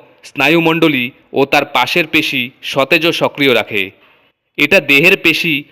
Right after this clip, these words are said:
প্রসারিত করতে ও রক্ত সঞ্চালন ভালো করতেও সাহায্য করে। পর্বতাসন। পা মুড়ে সোজা হয়ে বসে হাত টান টান করে মাথার উপর তুলে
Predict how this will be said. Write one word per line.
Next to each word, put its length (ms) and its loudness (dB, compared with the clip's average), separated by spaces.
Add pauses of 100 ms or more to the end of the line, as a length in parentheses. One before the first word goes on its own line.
(140)
প্রসারিত 400 0
করতে 480 0 (240)
ও 120 2
রক্ত 240 0
সঞ্চালন 500 0
ভালো 240 0
করতেও 300 -2
সাহায্য 360 -2
করে। 260 -4 (1700)
পর্বতাসন। 760 0 (640)
পা 180 4
মুড়ে 280 2
সোজা 380 0
হয়ে 180 2
বসে 440 0 (240)
হাত 380 -2
টান 200 0
টান 200 0
করে 200 2
মাথার 360 0
উপর 220 0
তুলে 360 0